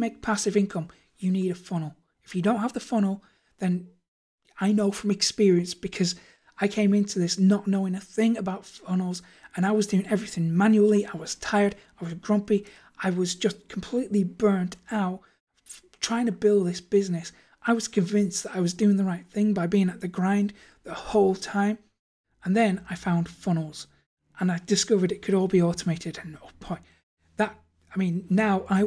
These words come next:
work around six hours a week because I have funnels running everything. It is true passive income. Anyway, you get behavioral marketing, automation, all that good stuff in this platform.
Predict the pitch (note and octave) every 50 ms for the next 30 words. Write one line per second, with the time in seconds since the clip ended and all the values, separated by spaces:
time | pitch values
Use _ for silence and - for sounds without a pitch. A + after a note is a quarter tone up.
0 | G3 F3+ F3+ F3+ F3+ - F3+ E3 E3+ F3 - - - F#3 F3+ - - F3+ E3+ E3+
1 | F3 F3 E3+ E3 D#3+ - - - _ _ _ A3 G3 - - - - A#3 G#3 F#3
2 | F3 F3 - - - _ _ - G3 F#3+ G3+ G3+ F#3 - - - A#3+ A3+ G#3 F#3
3 | F3 F3 E3+ - - - _ _ _ _ G3 F#3 F#3 F3+ F3 F3+ F3 - - F#3+
4 | F3 G3+ F#3 F3+ - - D3+ - _ _ _ _ - G3 G#3 G3 - - - -
5 | B3+ G3 F3 - - G3+ F3 - - F3 F3 E3+ E3 - - D3+ - _ _ _
6 | _ _ _ _ - A3+ G#3+ F#3+ - - F3 G3+ G3+ A#3+ A3 G#3 - - _ _
7 | _ _ _ _ _ _ _ _ _ _ - F3+ - G#3+ G#3 F#3+ F3 F#3+ F#3 F3
8 | E3+ E3+ F3 F3 E3+ F3 F3 - - F3 E3+ E3 F3+ - - - G3+ F#3+ F#3 -
9 | - E3+ F3 E3+ E3 - - F#3+ E3 E3 - - _ _ _ _ - A#3 G#3+ G#3+
10 | F#3 F3+ E3 - - F#3 D#3+ - - - - F3 D#3+ E3 - - _ _ _ _
11 | _ _ _ _ _ _ _ _ A3 F3 F3+ E3+ D#3+ D#3+ D#3 - - - - F3
12 | - - - - F3 E3+